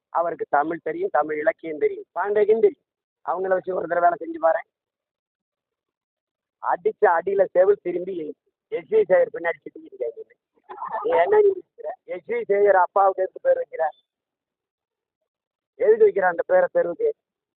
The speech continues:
வா, தமிழ் இலக்கியத்தை, இந்த ஆவணத்தை சேர்த்து வச்ச எங்க தாத்தா இருக்கான், தமிழ் தாத்தா உ வே சாமிநாதையர் பேரை வச்சு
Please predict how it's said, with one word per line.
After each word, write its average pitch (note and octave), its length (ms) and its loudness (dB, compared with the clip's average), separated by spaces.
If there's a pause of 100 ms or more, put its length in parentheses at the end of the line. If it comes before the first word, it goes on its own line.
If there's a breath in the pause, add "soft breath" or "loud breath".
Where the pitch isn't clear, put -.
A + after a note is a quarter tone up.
(400)
வா, F#3+ 400 0 (260)
தமிழ் F#3+ 400 -2
இலக்கியத்தை, F#3+ 580 0
இந்த E3 180 -2
ஆவணத்தை F3 580 0
சேர்த்து F3+ 300 2
வச்ச D#3+ 220 -6
எங்க D3+ 200 -2
தாத்தா D3+ 320 -2
இருக்கான், C#3 200 -4
தமிழ் D3+ 280 -4
தாத்தா C#3+ 440 -4 (320)
உ D#3+ 140 -12
வே D#3+ 200 -2
சாமிநாதையர் D3+ 480 0
பேரை B2+ 240 0
வச்சு - 400 -6